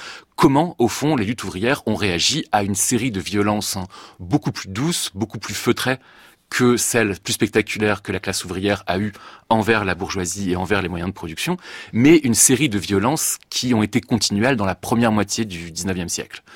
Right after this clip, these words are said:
On peut citer par exemple l'introduction des machines, hein, notamment dans l'industrie textile, hein. L'industrie textile,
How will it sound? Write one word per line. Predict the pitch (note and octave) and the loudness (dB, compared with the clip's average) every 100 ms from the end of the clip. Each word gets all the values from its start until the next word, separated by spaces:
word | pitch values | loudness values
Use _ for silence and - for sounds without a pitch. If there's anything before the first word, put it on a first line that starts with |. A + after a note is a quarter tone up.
| - - - - | -20 -18 -18 -4
On | G#2+ G2+ | 0 2
peut | C3 | 4
citer | - B2+ C#3 | 4 4 4
par | A#2+ G2 | 4 2
exemple | G2 A#2 G#2 | 2 0 2
l'introduction | A2 - G2+ G2 - A2 G#2+ | 0 0 -4 -2 0 0 0
des | F#2+ F#2+ | 0 -2
machines, | F2+ F2+ - F3 | 0 2 2 2
hein, | F#2+ F2 | 0 -2
notamment | F2+ G2+ G#2 A2 | -2 0 2 2
dans | F#2+ | 0
l'industrie | F2+ F2 - G2+ | -2 -4 -8 -8
textile, | G2 - G#3 G2 | -6 -4 -2 -4
hein. | G2 - - - - | -6 -10 -14 -16 -2
L'industrie | G#2 A2 - C3+ | 2 2 2 0
textile, | B2+ - - C#3 A2+ G2+ | 0 0 0 0 0 -2